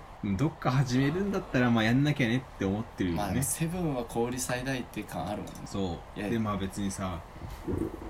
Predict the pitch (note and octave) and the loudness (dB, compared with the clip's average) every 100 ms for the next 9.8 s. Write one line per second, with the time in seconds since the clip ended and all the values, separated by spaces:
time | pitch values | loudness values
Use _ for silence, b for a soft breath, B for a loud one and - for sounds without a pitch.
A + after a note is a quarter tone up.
0 | - G#2+ A#2+ D3+ G#3+ - C3 G2 G#2+ A#2 | -2 2 4 4 2 8 8 8 8 8
1 | C3+ D3+ D3 C3+ C#3 G#2 F2 E2+ D#2+ - | 8 8 6 6 8 6 2 0 -2 4
2 | D#3+ D#3+ E3 E3+ E3+ E3 C3 F#2+ F#2+ - | 8 8 8 6 6 8 8 6 4 2
3 | G2+ E2+ E2 E2+ E2 - D2 - - - | 0 -2 -4 -4 -6 -8 -10 -10 -16 -16
4 | - - B2 C#3+ D3 - D3+ D3+ C#3+ C3+ | -10 0 6 8 8 8 6 6 8 8
5 | E2+ D#2+ E2+ - C2+ - - - - - | 6 0 -4 -6 -10 -10 -14 -14 -14 -8
6 | G2+ F#2 G#2+ - C#3 B2+ C3 C3+ A2 F2 | -6 -4 -6 -2 2 6 8 8 6 4
7 | D2 D2+ - - D#2 D2 F#2+ A2 G#2+ G#2 | -2 -6 -14 -12 -10 -4 -2 0 0 -2
8 | A2+ G#2 A2 F#2 D#2 - F#2+ F#2 F2+ F2 | 0 0 0 -2 -4 -2 0 0 0 0
9 | F2 E2+ E2 D#2+ F2 F2+ F2 E2 | 0 -2 -2 -4 -4 -4 -2 -2